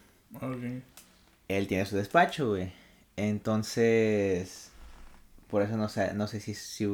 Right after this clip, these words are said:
Speaker 2: si fue una buena o una mala decisión de que no haya estudiado contabilidad. Porque al final de cuentas yo hubiera podido aprender un chingo de mi papá, güey. Este, podría haber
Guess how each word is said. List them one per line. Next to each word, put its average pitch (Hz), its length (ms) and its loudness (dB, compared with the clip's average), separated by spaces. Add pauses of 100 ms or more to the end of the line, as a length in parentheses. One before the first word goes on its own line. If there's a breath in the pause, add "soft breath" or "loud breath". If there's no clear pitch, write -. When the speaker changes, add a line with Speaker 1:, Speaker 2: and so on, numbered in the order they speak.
(160)
Speaker 2:
si - 140 -8
fue 104 160 -4
una 101 120 2
buena 101 300 0
o - 20 -2
una 95 140 -2
mala 90 220 0
decisión 92 560 -4
de 90 120 -6
que 78 220 -4
no 82 100 -4
haya 87 160 0
estudiado 80 600 -4
contabilidad. 87 680 -4 (1040 soft breath)
Porque 104 260 0
al 98 60 0
final 101 260 2
de 104 120 2
cuentas 104 440 2
yo 101 100 4
hubiera 98 240 4
podido 95 220 0
aprender 90 300 -2
un 87 100 -4
chingo 92 200 -4
de 87 100 -2
mi 87 60 -4
papá, 107 520 4
güey. 104 260 -2 (580 loud breath)
Este, 90 1000 2 (320)
podría 110 400 8
haber 104 440 6